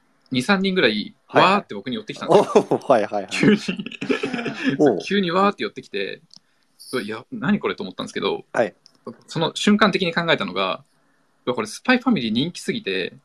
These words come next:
Speaker 2: はい。
Speaker 1: なんか俺のTシャツに子供たちが寄ってきたのかなと思って。
Speaker 2: なるほどね。
Speaker 1: で、なんか背、背が低いから子供たちって。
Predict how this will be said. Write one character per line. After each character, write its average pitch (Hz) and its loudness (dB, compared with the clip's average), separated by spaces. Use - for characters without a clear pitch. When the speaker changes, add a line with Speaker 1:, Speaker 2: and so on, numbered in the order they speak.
Speaker 2:
は 117 2
い。 95 -4
Speaker 1:
な 143 -14
ん - -12
か - -8
俺 151 0
の 208 4
T 208 0
シ 208 -4
ャ - -2
ツ 202 4
に 160 -2
子 - -10
供 127 0
た 139 -8
ち - -14
が 104 -4
寄 104 -4
っ 107 -14
て - -4
き - -8
た 123 2
の 98 -2
か 107 -4
な 90 -2
と 95 -6
思 87 -8
っ - -16
て。 - -6
Speaker 2:
な 139 4
る 127 4
ほ 120 0
ど 123 -10
ね。 294 -8
Speaker 1:
で、 143 -4
な 131 0
ん - -4
か 208 -6
背、 - 0
背 - 0
が - 2
低 - -4
い - 0
か - -10
ら - -8
子 - -6
供 98 -6
た - -12
ち - -16
っ - -14
て。 95 -2